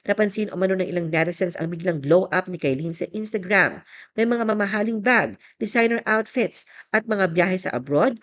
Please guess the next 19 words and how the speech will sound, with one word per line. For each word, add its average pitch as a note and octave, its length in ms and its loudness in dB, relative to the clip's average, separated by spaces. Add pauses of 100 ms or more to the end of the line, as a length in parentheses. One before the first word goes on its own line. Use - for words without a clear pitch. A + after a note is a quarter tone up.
(180)
kahit A3 240 2
walang A3 160 4
bagong F3+ 320 0
proyekto E3 480 0
o F3 160 0
endorsements. G#3+ 880 -2 (240)
Kaya't B3 240 -2 (160)
mas E4 240 0
lumakas B3+ 400 -2
ang F#3 80 -4
bulong-bulungan F#3 640 0
na C#3 40 0
baka D3+ 200 -4
si G#3 160 -4
Kylene E3 560 -4 (240)
ang F#3 160 0
bagong F#3+ 240 2
laman E3 320 0
ng F3 80 -6